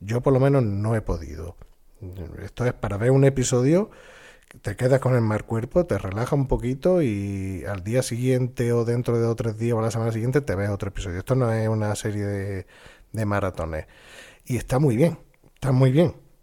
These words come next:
Pero, ya te digo, para mí <laughs> no es el momento. Igual que tampoco fue, que ya lo dije en el programa de Midsommar, tampoco fue el momento adecuado para ver Midsommar. Pero está bien.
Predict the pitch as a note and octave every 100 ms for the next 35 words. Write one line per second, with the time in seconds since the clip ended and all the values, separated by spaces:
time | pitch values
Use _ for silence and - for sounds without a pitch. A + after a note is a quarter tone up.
0 | _ _ _ C#3+ D3+ E3+ G3+ - - _
1 | _ - - - C3+ C3 C3 A2+ A2 C3
2 | C3 D#3 A3+ - - D3+ B2 C3 C3+ C#3+
3 | C#3 D3 C3+ B2+ A2 A2 A#2+ B2 B2+ C#3+
4 | C3+ C3 C3+ C#3 - C#3 C3+ C3 - -
5 | - - B2+ C3+ C3 B2+ B2+ B2 C3 B2+
6 | B2 B2 A2+ - G#2 G#2+ G#2 G#2+ A#2 A#2+
7 | A#2 A#2+ A#2+ A2+ A#2 A2+ A#2+ A2+ A#2 A2+
8 | A2+ A2+ A2 A2 G#2+ G#2+ G2+ - C3 F3+
9 | A3 - - - - - - - - -
10 | A#2+ G#2 F#2+ F#2 F2+ F#2 F2+ - A#2 C3
11 | A#2 G#2 G2+